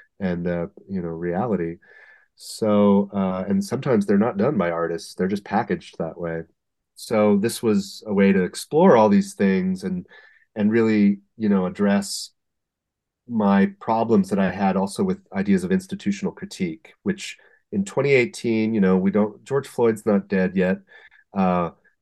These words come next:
institutional critique, I never believed was anything more than a neoliberal, uh, form of lobbying. Uh, and now that is just totally obvious, uh, that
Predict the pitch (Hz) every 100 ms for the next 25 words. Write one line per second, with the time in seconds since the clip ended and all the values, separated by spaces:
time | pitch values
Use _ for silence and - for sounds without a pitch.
0 | _ - 113 104 107 - 127 - 101 -
1 | 101 - 127 - _ _ - 117 98 107
2 | 113 104 87 92 92 90 87 - - 104
3 | 101 98 101 92 92 95 95 92 90 87
4 | 92 92 87 90 85 90 87 85 85 -
5 | _ _ _ - 92 87 85 - _ _
6 | - 101 92 82 87 90 92 90 85 90
7 | 101 - _ _ _ 98 - 90 95 98
8 | 92 101 120 117 107 107 - 104 104 98
9 | 101 - - _ - - _ _ _ 113
10 | 117 90 82 80 85 85 98 - - -
11 | 90 87 82 92